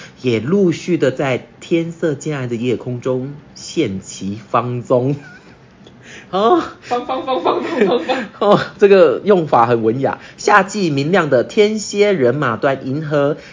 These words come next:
Speaker 1: 也已经横躺在东南方的地平之上哦，所以我们也可以看到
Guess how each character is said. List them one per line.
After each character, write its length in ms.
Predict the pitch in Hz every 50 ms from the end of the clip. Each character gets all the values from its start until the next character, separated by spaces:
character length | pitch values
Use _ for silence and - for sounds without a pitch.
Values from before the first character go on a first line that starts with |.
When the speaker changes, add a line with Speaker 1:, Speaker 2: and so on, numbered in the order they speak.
| - -
Speaker 1:
也 280 | 123 120 113 113 131
已 280 | - - - 135 104 101
经 320 | 95 - - 123 131 143
横 240 | 127 - 120 113 117
躺 220 | 117 123 120 113 110
在 200 | 131 120 113 110
东 320 | - - 120 123 127 123
南 180 | 110 101 101 101
方 200 | - 120 117 117
的 120 | 113 107
地 320 | 101 - - - 143 123 107
平 320 | - - - 101 98 104 -
之 160 | - - 127
上 320 | 127 - - 147 135 135
哦， 260 | 127 127 131 135 - - - - - -
所 480 | - - - - - 110 110 113 147 180
以 340 | - 185 185 147 113 98 - - - - -
我 80 | - 113
们 120 | 110 120
也 60 | 120 110
可 120 | - 143
以 60 | 143
看 360 | 131 - 135 127 120 117 117
到 320 | 110 120 117 107 - -